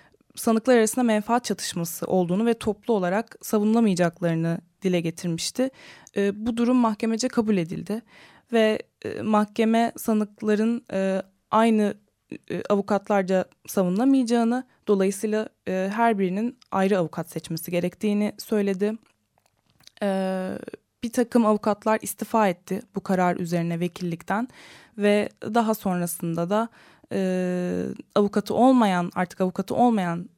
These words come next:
sanıkları avukat tutmaları ve dosya üzerine çalışılması, e, için süre verildi ve duruşma on sekiz Ağustos iki bin on beşe ertelendi. E,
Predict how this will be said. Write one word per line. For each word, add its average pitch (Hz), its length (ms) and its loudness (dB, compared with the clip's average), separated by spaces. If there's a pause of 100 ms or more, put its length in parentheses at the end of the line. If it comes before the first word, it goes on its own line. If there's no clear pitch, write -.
(200)
sanıkları 180 560 -2
avukat 190 340 -2
tutmaları 170 480 -4
ve 196 180 2 (100)
dosya 196 280 2
üzerine 175 260 -2
çalışılması, 185 1040 -4 (280)
e, 170 440 -6
için - 380 -4 (120)
süre 220 320 2
verildi 170 460 0 (340)
ve 202 120 0
duruşma 190 340 -2
on 208 180 2
sekiz 175 280 -6
Ağustos 170 300 -6
iki 202 160 -4
bin 190 100 2
on 175 200 0
beşe 156 300 -6 (300)
ertelendi. 170 680 -4 (720)
E, 220 420 -2